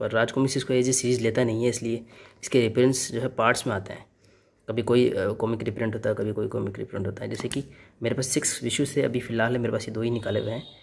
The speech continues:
एक इशू था पहला, मैं थंबनेल में इसका पिक्चर ज़रूर लगाऊंगा, कालचक्र,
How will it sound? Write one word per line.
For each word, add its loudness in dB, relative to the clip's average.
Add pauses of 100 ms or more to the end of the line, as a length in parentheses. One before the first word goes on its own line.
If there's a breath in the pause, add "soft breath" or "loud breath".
(640 loud breath)
एक -6
इशू -2
था -2
पहला, 2
मैं 2
थंबनेल 2
में 6
इसका 0
पिक्चर 0
ज़रूर 0
लगाऊंगा, -2
कालचक्र, -2